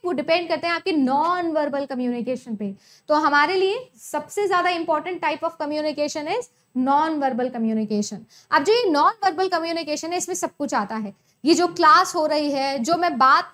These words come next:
बोलने का तरीका है, है ना, जो मेरा अपीयरेंस है,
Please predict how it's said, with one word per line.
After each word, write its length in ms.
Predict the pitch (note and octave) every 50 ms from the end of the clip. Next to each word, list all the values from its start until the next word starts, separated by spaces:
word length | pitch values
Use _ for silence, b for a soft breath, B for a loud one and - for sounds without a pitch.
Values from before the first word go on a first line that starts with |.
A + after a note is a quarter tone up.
| - A#3
बोलने 540 | G3+ G3 C4 C4+ C#4+ D#4 D4+ D#4+ F#4+ G4+
का 140 | G4 G#4 G4 G4+
तरीका 400 | F4+ D4+ D4 D4+ D4+ D4+ E4+ D#4+
है, 360 | D#4 C#4+ C4+ C4+ C#4 C#4+ C#4 B B B B -
है 80 | C#4 D4+
ना, 240 | F4+ G4+ G4+ G4 - - _ A3
जो 160 | A3 F4+ F#4
मेरा 280 | F4+ F#4 F#4+ G4 F4 D4
अपीयरेंस 720 | C#4 - - D#4 E4 E4+ F4 F#4 F#4 F4+ F4+ - - C4
है, 480 | C4 C4+ C4+ C#4 C4+ C4+ C4+ - _